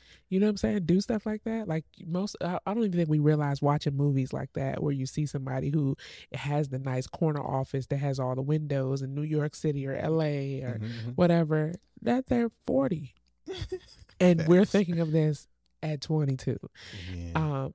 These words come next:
Speaker 1: but the whole thing of me leaving my job was, like, I moved to Atlanta. Um, I just think I wasn't, I didn't have my freedom early enough.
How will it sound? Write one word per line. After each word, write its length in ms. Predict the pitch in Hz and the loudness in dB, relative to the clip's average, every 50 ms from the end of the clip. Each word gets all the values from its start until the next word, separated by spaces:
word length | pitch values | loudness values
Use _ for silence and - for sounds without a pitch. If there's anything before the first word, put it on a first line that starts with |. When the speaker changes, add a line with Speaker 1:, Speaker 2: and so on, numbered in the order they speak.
| _ - | _ -8
Speaker 1:
but 180 | 156 160 185 | 0 2 4
the 60 | 170 202 | 4 6
whole 140 | 214 240 240 | 6 4 4
thing 160 | - 214 185 | 4 4 4
of 80 | 185 | 4
me 120 | 175 165 156 | 4 4 6
leaving 260 | 143 143 147 147 143 | 6 4 4 2 0
my 120 | 139 147 | -6 -6
job 380 | 143 - 139 135 151 170 175 139 | -4 -2 -2 0 0 0 0 0
was, 180 | - 143 139 - | 0 -2 -2 -2
like, 180 | 131 135 - - | -4 -4 -2 -2
I 80 | 147 | -2
moved 240 | 151 160 165 175 - | 2 2 2 2 2
to 80 | - 170 | 2 0
Atlanta. 540 | 151 165 165 143 143 143 143 139 135 143 147 _ _ _ _ _ _ _ _ _ _ _ - 160 | 0 0 -2 -4 -4 -4 -4 -4 -6 -6 -10 _ _ _ _ _ _ _ _ _ _ _ -6 -4
Um, 320 | 156 151 143 143 143 143 - _ - | -2 -2 -2 -2 -4 -6 -6 _ 4
I 60 | - | 4
just 160 | 170 220 220 - | 4 4 4 2
think 180 | 208 196 180 - | 2 0 2 -2
I 120 | - 175 | 0 0
wasn't, 640 | 175 165 175 190 180 160 165 156 156 156 - - - - - - _ _ _ _ _ _ _ _ _ _ _ - | 4 4 4 4 4 2 0 -2 -2 -4 -6 -10 -14 -16 -18 -20 _ _ _ _ _ _ _ _ _ _ _ 0
I 120 | - 185 190 | 2 4 4
didn't 160 | 208 220 202 | 4 4 2
have 240 | 175 196 196 185 165 | 2 0 0 0 0
my 160 | 175 156 160 | -2 -2 -2
freedom 480 | - - - 160 139 135 135 131 131 - - | -4 -2 -4 -4 -4 -2 -4 -6 -8 -8 -4
early 300 | - 135 135 131 127 - | -2 -2 0 0 -2 -4
enough. 400 | - - - - - 147 - - | -6 -8 -10 -12 -12 -12 -14 -16